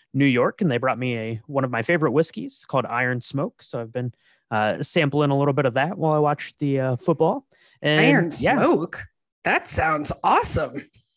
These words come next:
Speaker 1: Yeah, it's really good. Maybe we'll talk about that, uh,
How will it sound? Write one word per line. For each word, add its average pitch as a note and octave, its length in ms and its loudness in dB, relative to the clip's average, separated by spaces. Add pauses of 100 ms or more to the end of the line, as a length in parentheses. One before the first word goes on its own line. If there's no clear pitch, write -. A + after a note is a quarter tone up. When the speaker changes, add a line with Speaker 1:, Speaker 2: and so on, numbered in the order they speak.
Speaker 1:
Yeah, D3+ 360 0
it's C3 240 -2
really F3+ 180 4
good. E3+ 160 0
Maybe D3 240 0
we'll E3+ 140 4
talk C#3+ 240 -2
about C#3+ 240 -2
that, C#3 240 0
uh, B2 180 0